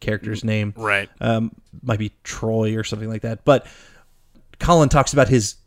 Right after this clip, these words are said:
Speaker 1: "Oh, yeah, I, if I go there, I could slay. You know, I can get all these ladies 'cause I have a cute British accent." And the guy's like, "You don't have a cute British accent." He's like,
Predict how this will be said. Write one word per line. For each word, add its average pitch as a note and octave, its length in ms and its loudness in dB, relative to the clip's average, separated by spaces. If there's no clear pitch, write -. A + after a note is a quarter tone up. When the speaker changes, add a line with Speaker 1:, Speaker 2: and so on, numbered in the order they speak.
Speaker 1:
"Oh, C#3 100 -2
yeah, D3 380 2
I, C#3+ 60 0
if D3 120 0
I D3 100 4
go E3+ 200 6
there, D#3+ 280 6
I C3 100 6
could B2+ 180 0
slay. D3 360 6
You G#2+ 180 0
know, A#2 60 6
I C3 60 8
can C#3+ 140 0
get C3+ 140 4
all C#3 120 6
these B2+ 180 4
ladies C3 280 2
'cause A#2 140 -2
I C3 40 8
have B2+ 100 6
a A#2 40 0
cute - 280 0
British B2 260 2
accent." D3+ 400 0
And - 380 -14
the C3+ 40 0
guy's C#3 140 2
like, C#3 100 -4
"You A#3 60 2
don't C#4 100 2
have A3+ 100 2
a - 40 -20
cute F3+ 420 4
British D3+ 320 2
accent." D3+ 280 2
He's F#3 80 2
like, F3 80 -8